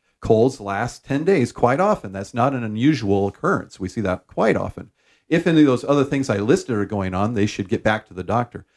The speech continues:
This happens quite often that a patient comes in, has upper respiratory symptoms,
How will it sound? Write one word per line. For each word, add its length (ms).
This 160
happens 320
quite 240
often 280
that 60
a 40
patient 360
comes 280
in, 300
has 160
upper 180
respiratory 400
symptoms, 600